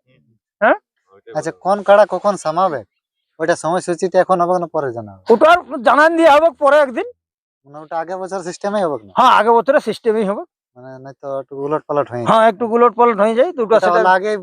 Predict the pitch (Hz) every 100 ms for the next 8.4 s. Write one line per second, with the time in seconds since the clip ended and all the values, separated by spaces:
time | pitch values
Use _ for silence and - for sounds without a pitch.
0 | 165 165 156 202 - 196 196 196 175 190
1 | 208 160 - 135 233 185 143 - 202 175
2 | 196 175 175 170 160 160 147 113 185 175
3 | 254 269 240 226 226 220 262 240 233 262
4 | 226 240 240 254 226 226 226 208 233 240
5 | 214 233 277 220 214 202 208 214 226 202
6 | 190 233 214 240 320 _ 117 _ _ _
7 | 180 208 214 208 196 180 214 226 208 214
8 | 302 _ _ _